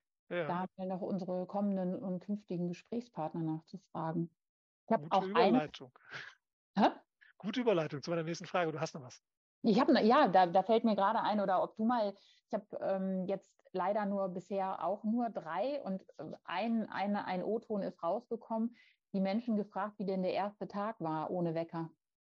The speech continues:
Speaker 1: Also ich hatte gestern ja noch ein Gespräch
Speaker 2: Ja.
Speaker 1: und der Mensch sagte, wie sonst auch. Ich bin aufgestanden, hab gefrühstückt, ich bin halt nur nicht zur Arbeit gegangen, sondern hab mir einen schönen Tag gemacht. Also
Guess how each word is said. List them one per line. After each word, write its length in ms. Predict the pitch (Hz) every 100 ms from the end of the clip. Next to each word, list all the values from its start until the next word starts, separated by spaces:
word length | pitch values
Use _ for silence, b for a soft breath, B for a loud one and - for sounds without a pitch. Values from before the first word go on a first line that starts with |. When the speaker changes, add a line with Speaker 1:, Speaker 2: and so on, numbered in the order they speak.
| _ _ _ -
Speaker 1:
Also 140 | 135 139
ich 100 | 196
hatte 160 | 190
gestern 340 | 151 196 240 226
ja 100 | 220
noch 120 | 185
ein 180 | 190 185
Gespräch 540 | 180 - 175 180 214
Speaker 2:
Ja. 120 | 202
Speaker 1:
und 420 | 220 175 160 - 180
der 100 | 160
Mensch 240 | 165 165
sagte, 540 | 180 175 196 175 196 254 185 208 _ 175
wie 220 | 151 156
sonst 260 | 175 180 214
auch. 360 | 202 - - _
Ich 140 | - -
bin 120 | 202
aufgestanden, 540 | 175 175 - - 190
hab 140 | 190 -
gefrühstückt, 640 | 170 - 175 - 233 -
ich 200 | 359 -
bin 140 | 202
halt 140 | 180 170
nur 100 | 175
nicht 140 | 190
zur 120 | 196
Arbeit 280 | 170 170 170
gegangen, 420 | 202 185 196 233
sondern 260 | 208 202 196
hab 120 | 202
mir 60 | 202
einen 60 |
schönen 220 | 190 208 196
Tag 220 | 208 -
gemacht. 380 | 123 123 - -
Also 300 | 151 143